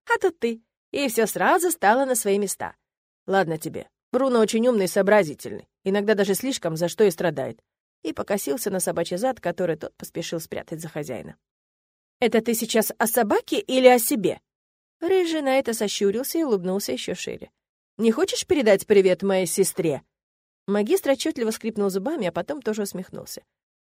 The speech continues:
«Судя по тому, что ты решил пропустить привычные колкости и зашёл с главного калибра, ты спешишь?» «Какой ты стал догадливый.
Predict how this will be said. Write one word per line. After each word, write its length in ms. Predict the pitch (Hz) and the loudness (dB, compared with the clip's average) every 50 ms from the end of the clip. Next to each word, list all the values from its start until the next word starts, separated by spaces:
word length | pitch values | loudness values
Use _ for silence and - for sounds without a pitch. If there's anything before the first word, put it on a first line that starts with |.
| _ - | _ -8
«Судя 260 | - 262 262 226 254 | -4 -4 0 0 0
по 140 | 233 247 233 | 0 2 4
тому, 240 | 247 240 240 233 | 4 4 6 4
что 160 | 226 - 240 226 | 2 2 0 2
ты 100 | 226 214 | 4 4
решил 320 | 214 202 - - 220 190 | 4 2 0 0 -2 0
пропустить 500 | - 202 196 - 208 196 - 214 202 - | 0 -2 0 0 -2 -2 -2 -8 -8 -4
привычные 540 | - 202 196 185 175 165 - - 190 180 160 | 0 0 2 2 0 -4 -4 -4 -4 -4 -2
колкости 480 | - 247 311 330 - 208 - - - | -2 -4 -4 -2 -4 -6 -6 -2 -2
и 40 | 190 | -2
зашёл 340 | 165 185 175 - 208 185 170 | 0 0 -2 -2 -2 -4 -4
с 60 | 165 | -2
главного 380 | 165 190 180 165 160 170 170 165 | 0 0 2 2 2 0 -2 -2
калибра, 440 | - 175 160 156 156 156 175 180 - | 0 -2 -2 -2 -2 -4 -4 -4 -2
ты 100 | - 190 | -4 -6
спешишь?» 560 | - - 226 214 - 339 403 - - - _ _ _ _ _ _ _ _ _ _ _ _ _ _ _ _ | -4 -4 -4 -4 0 0 0 0 -2 -10 _ _ _ _ _ _ _ _ _ _ _ _ _ _ _ _
«Какой 420 | - 185 175 160 - 214 269 311 | -4 -4 -4 -2 2 2 4 4
ты 120 | 311 285 240 | 4 2 0
стал 260 | - - 220 214 202 | 0 2 2 2 2
догадливый. 720 | 196 196 180 170 180 175 170 170 175 165 170 170 165 160 | 2 0 0 0 -2 -2 -2 -2 -4 -2 -2 -4 -6 -6